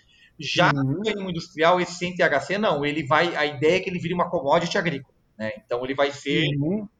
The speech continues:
Speaker 1: ele vai ser liberado pra plantio, né, por empresas, não por pe-, não por pessoa física, ele não, ele não prevê pessoa física, apenas empresas, né?
Speaker 2: Uhum.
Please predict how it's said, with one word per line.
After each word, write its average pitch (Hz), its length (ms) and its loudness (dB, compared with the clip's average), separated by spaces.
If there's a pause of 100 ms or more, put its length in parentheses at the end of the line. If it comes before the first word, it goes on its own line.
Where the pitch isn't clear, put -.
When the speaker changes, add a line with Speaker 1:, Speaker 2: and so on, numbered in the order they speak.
(280)
Speaker 1:
ele 120 160 -4
vai 131 160 2
ser 147 220 -4
liberado 156 560 4
pra 147 140 -4
plantio, 147 720 -4
né, 131 260 -4 (280)
por 135 100 -2
empresas, 151 840 -2 (400)
não 151 380 4
por 139 200 -8
pe-, 139 160 0
não 139 300 0
por 151 200 -6
pessoa 135 360 -2
física, 175 440 -4
ele 139 280 -2
não, 143 240 -4
ele 131 160 -6
não 151 140 -2
prevê 160 240 -4
pessoa 143 300 -6
física, 165 440 -8 (320)
apenas 147 400 0
empresas, 156 720 -6
né? 113 320 -6 (300)
Speaker 2:
Uhum. 143 540 2